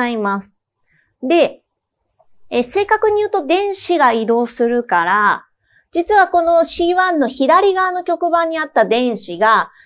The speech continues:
電池によってぐーっと運ばれて反対側に行きます。これで何が起こるかっていうと、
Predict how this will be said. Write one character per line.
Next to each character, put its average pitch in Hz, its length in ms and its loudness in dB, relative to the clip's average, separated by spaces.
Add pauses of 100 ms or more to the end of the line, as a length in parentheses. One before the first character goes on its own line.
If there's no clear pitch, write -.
(100)
電 330 260 2
池 320 140 -2
に 320 140 0
よ 311 120 0
っ 294 120 -10
て 320 220 2
ぐ 254 680 2
ー - 40 -20
っ - 20 -20
と - 120 2
運 277 380 2
ば 302 160 4
れ 294 140 0
て 320 180 2
反 262 360 -2
対 269 220 2
側 247 280 4
に 269 180 -2
行 160 100 -6
き 175 140 -12
ま 165 220 -10
す。 - 180 -18 (440)
こ 427 100 0
れ 453 100 6
で 403 120 2
何 392 240 -2
が 302 180 4
起 262 60 -6
こ 302 100 6
る 262 140 2
か 311 140 0
っ - 100 -10
て 233 100 2
い 214 160 2
う 190 140 2
と、 330 560 4